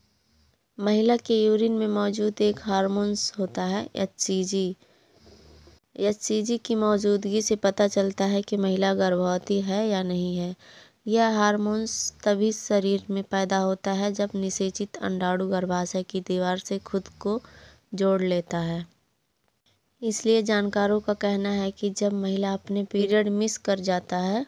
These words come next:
उसके एक हफ्ते बाद प्रेगनेंसी टेस्ट करना चाहिए।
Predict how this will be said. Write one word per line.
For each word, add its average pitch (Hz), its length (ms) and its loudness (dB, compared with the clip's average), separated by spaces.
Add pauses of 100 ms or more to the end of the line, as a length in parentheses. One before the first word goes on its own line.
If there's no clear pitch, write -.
(840)
उसके 208 360 -4 (100)
एक 220 160 -2
हफ्ते 208 320 0
बाद 202 320 2
प्रेगनेंसी 196 640 -2
टेस्ट 202 320 -2
करना 175 340 -2
चाहिए। 170 500 -4